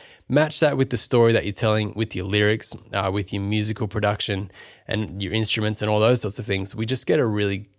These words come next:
great, deep level of connection. So I know for me, if I, I like a song and then I see the music video, then I love the song.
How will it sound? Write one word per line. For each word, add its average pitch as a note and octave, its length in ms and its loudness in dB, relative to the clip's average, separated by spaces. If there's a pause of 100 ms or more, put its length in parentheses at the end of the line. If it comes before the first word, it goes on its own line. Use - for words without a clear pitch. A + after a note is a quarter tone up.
(280)
great, G2+ 540 2 (260)
deep A2 320 0
level G2 320 0
of F#2+ 120 -2
connection. - 480 -4 (120)
So C3 120 2
I - 20 6
know D3+ 140 8
for D3 140 2
me, C3+ 280 6
if A#2+ 140 0
I, C3+ 500 6 (180)
I C3 180 6
like A#2+ 300 6
a G#2 60 -6
song G#2+ 400 -2 (200)
and A2 140 0
then A#2 120 4
I G#2+ 80 4
see G#2+ 180 -2
the G#2 80 -2
music G#2 320 -2
video, F#2+ 400 2 (220)
then G#2 200 2
I F#2+ 260 2 (180)
love F#2+ 240 2
the - 80 -8
song. - 240 -10